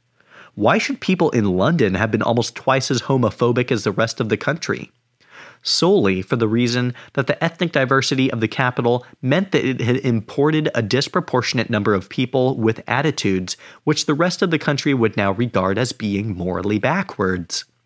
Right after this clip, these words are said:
But if the views of some migrant communities on homosexuality were only a couple generations out of date, the views of portions of those communities on the subject of women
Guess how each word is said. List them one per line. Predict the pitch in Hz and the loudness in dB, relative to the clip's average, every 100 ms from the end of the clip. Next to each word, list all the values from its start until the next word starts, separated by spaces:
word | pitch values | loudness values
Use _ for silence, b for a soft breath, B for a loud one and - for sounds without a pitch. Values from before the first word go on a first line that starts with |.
| _ _ B B B B B | _ _ B B B B B
But | 190 - | -2 0
if | 175 - | 0 2
the | 147 | 0
views | 160 180 | 2 2
of | 143 120 | 2 2
some | 139 113 | 0 2
migrant | 120 120 123 - | 2 2 0 0
communities | 113 117 113 113 107 | 0 2 2 2 2
on | 104 | 0
homosexuality | 92 110 101 120 - - 104 107 107 107 | 0 0 0 -2 -2 0 2 2 2 2
were | 101 92 B B - | 0 -2 B B -2
only | 196 160 107 | 2 2 2
a | |
couple | 104 185 190 131 | 2 0 2 2
generations | 101 95 87 95 - 92 | 2 0 -2 -2 -2 0
out | 104 92 | 0 0
of | 87 | -2
date, | 101 101 - - B B B - | 0 0 -2 -10 B B B -4
the | 135 | 0
views | 127 131 175 175 | 2 2 2 2
of | 110 - | 0 0
portions | 113 98 - 98 98 - | -2 0 -2 -2 -4 -4
of | 123 104 95 - _ - | 0 2 0 -8 _ -6
those | 117 104 95 | 0 2 2
communities | - 104 98 98 104 104 | 0 0 2 2 0 -2
on | - 113 | -2 -2
the | 104 | 0
subject | - 110 104 - | 0 0 -2 -2
of | 104 | 0
women | 107 104 107 | 0 0 0